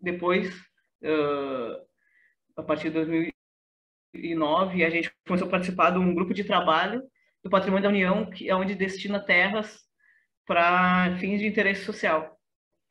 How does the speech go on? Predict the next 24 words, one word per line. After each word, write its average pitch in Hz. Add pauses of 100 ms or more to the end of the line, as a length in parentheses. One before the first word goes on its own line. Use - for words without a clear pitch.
(220)
E 185
aí, 185
nisso, 208
a 208
gente 196
conheceu 190
esse 180
território 180
aqui 175
em -
Gravataí, 175
que -
era 208
uma 156
terra 160 (220)
gravada 156
pra 170
esse 156
fim, 190 (840)
que -
não 180
tava, 160
que -
tava, 156